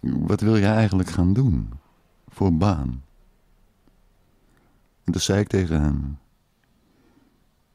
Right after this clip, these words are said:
"Oeh, ik wil halve dagen werken." Waarop hij mij smalend aankeek. En zei van: "Ja,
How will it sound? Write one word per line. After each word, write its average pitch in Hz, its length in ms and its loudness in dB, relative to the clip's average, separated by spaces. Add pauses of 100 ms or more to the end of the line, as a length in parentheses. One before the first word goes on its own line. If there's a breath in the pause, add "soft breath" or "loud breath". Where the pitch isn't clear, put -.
(260)
"Oeh, 104 360 2 (580 loud breath)
ik - 160 -2
wil 104 180 2
halve 110 340 2
dagen 87 400 0
werken." 69 420 -4 (2500)
Waarop 71 300 0
hij 62 220 0
mij 69 200 0
smalend 69 720 -2
aankeek. - 720 -2 (720 loud breath)
En 90 200 -6
zei 78 280 0
van: 78 140 -2
"Ja, 69 380 0